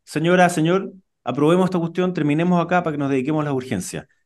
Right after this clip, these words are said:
Porque como bien dice Pepe, yo también coincido en eso,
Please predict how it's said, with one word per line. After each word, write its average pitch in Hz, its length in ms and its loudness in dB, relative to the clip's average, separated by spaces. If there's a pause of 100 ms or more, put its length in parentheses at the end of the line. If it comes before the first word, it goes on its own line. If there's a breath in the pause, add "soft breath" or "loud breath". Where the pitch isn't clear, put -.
(240)
Porque 123 260 -2
como 127 200 2
bien 160 160 2
dice 165 200 0
Pepe, 175 300 -2
yo 135 100 -4
también 127 220 -2
coincido 160 400 -2
en 175 80 0
eso, 180 300 -6